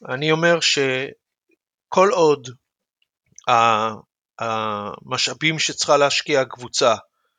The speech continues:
לא מצדיקים הגעה של כמות כזו של אוהדים, בטח בתפעול כמו אצטדיון, כמו, אה, אה, סמי עופר, אין הצדקה לחזרת הקהל. כל הכבוד והרצון של הקהל לחזור למגרשים,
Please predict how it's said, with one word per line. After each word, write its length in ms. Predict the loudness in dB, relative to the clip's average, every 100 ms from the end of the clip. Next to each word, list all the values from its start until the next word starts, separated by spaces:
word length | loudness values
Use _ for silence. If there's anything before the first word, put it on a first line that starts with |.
| _ _ _
לא 180 | 2 4
מצדיקים 800 | 4 -2 -6 -10 -10 -8 -8 -10 -18 _ _ _ _ _ -10
הגעה 500 | -4 2 6 6 2
של 320 | -2 -2 -4 -6
כמות 320 | -6 -6 -6
כזו 280 | -6 -4 -4
של 240 | -4 -4
אוהדים, 540 | -2 -4 -4 -6 -6 -10 _ _ _
בטח 220 | -2 -2 -4
בתפעול 640 | -6 -6 -14 -12 -10 -10 -10
כמו 240 | -10 -6 -6
אצטדיון, 600 | -6 -8 -6 -2 -2 -2 -8
כמו, 400 | -6 -2 0 0
אה, 120 | -2 -4
אה, 220 | -8 -6
סמי 340 | -2 -2 -2
עופר, 440 | -2 -4 2 2 2 -8 _ _ _ _ _ _ -2
אין 140 | 0 0
הצדקה 360 | 0 -2 0
לחזרת 460 | -2 -4 -8 -8 -12
הקהל. 260 | -12 -14 -14 _ _
כל 320 | 4 6 6
הכבוד 520 | 0 -4 -2 -2 0
והרצון 380 | 0 0 -4 -6
של 120 | -6
הקהל 300 | -2 2 2
לחזור 300 | 0 -4 -4
למגרשים, 640 | -4 -8 -8 -6 -4 -6